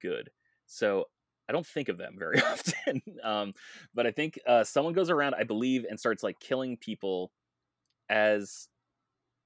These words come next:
like, a ro-, like, a rogue Iron Man armor and, like, trying to frame Tony Stark. And then Tony Stark is seen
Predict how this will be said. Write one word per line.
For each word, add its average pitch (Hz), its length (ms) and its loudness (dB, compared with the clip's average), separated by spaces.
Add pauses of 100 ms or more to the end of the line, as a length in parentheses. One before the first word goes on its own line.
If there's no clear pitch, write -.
(360)
like, 113 180 0
a 101 100 0
ro-, 104 480 0
like, 104 180 -2
a 95 60 2
rogue 107 380 2
Iron 101 260 0
Man 90 140 -4
armor 85 460 -8
and, 101 100 -6
like, 92 140 -4
trying 110 180 0
to 98 80 -4
frame 107 300 -4
Tony 98 180 -4
Stark. 87 400 -2
And 104 80 -4
then 104 220 -2 (320)
Tony 120 180 0
Stark 135 220 4
is 110 120 -2
seen 113 220 -2